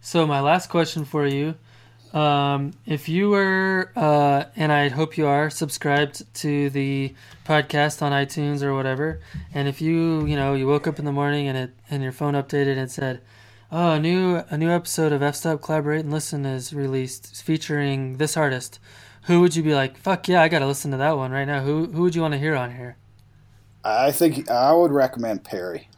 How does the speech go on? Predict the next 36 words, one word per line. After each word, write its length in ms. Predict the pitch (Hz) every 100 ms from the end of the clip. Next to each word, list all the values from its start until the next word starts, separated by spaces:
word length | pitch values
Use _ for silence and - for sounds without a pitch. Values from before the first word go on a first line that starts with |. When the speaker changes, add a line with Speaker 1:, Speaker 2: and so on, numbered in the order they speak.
| -
Speaker 2:
I 140 | - 104
think 260 | 120 110
you 140 | 117 110
would, 240 | 101 95 - - - - -
she 200 | 131 127
would 160 | 120
be 100 | 117
an 80 | 110
interesting 640 | 101 110 113 110 113 107
interview 420 | 95 104 95 92 90
for 220 | 90 90
you. 80 | 90
Uh, 460 | 95 120 123 117
have 160 | - 139
you 80 | 151
seen 220 | 143 160
her 100 | 156
stuff? 380 | 151 139 127 -
I'm 100 | 123
pretty 180 | 123 104
sure 120 | 101
you've 140 | 82
seen 140 | - 76
her 80 |
stuff. 200 | - -
Speaker 1:
Uh, 260 | 165 170 185
I 100 | 180
think, 300 | 180 262 277 - 320
I 100 | 262
think 300 | 175 247 285
I 80 | 330
follow 400 | - 202 208 214
her 180 | 180 185
on 140 | 156
Instagram, 680 | 139 156 - 139 131 123 123
yeah. 260 | 143 127